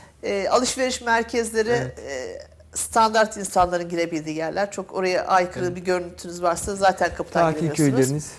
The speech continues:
Speaker 2: hepsi yani
Speaker 1: Hı hı.
Speaker 2: hepsi farklı olacaklar. Ayşegül Hanım, hani, <clears throat> e, bir toplum seçtiği gibi yönetilir. Yani bu konuda belki işte ses çıkarmak lazım. E,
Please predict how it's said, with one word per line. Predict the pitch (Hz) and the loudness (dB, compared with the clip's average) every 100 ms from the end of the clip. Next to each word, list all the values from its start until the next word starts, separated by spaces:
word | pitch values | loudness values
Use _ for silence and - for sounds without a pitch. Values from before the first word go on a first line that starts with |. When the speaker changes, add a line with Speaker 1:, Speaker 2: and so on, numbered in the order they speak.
| - | -6
Speaker 2:
hepsi | 151 - 170 196 - - | -6 -6 -10 -10 -10 -10
yani | 143 147 - | -6 -4 -4
Speaker 1:
Hı | |
hı. | 151 | -4
Speaker 2:
hepsi | 165 - 180 | -8 -6 -6
farklı | 175 160 160 151 | -4 -6 -6 -6
olacaklar. | 139 135 135 135 131 - - - - - _ _ _ - | -4 -6 -6 -8 -10 -16 -20 -20 -20 -20 _ _ _ -4
Ayşegül | 156 151 180 233 | -2 -2 -4 -2
Hanım, | 214 | 0
hani, | 160 160 165 - 202 175 165 - | 2 2 0 2 4 4 2 -4
<clears throat> | - - - _ _ - | -14 -20 -20 _ _ -2
e, | 151 143 | 0 0
bir | 170 | 0
toplum | 190 180 - 202 - | 0 2 0 -4 -4
seçtiği | 165 165 - 247 214 | -2 -2 -2 -4 -2
gibi | 185 | 0
yönetilir. | 165 147 139 135 139 | 2 2 2 -2 -2
Yani | 143 143 | -2 -2
bu | 143 | -4
konuda | 170 165 165 - | -2 0 0 0
belki | 156 160 214 | -2 -4 -10
işte | - - 165 | -12 -8 -4
ses | - 180 - | 0 0 -2
çıkarmak | - 151 139 135 135 | -4 -2 -2 -6 -4
lazım. | 135 139 220 220 - - - _ _ _ _ _ _ | -2 -2 -6 -12 -20 -20 -20 _ _ _ _ _ _
E, | - | 0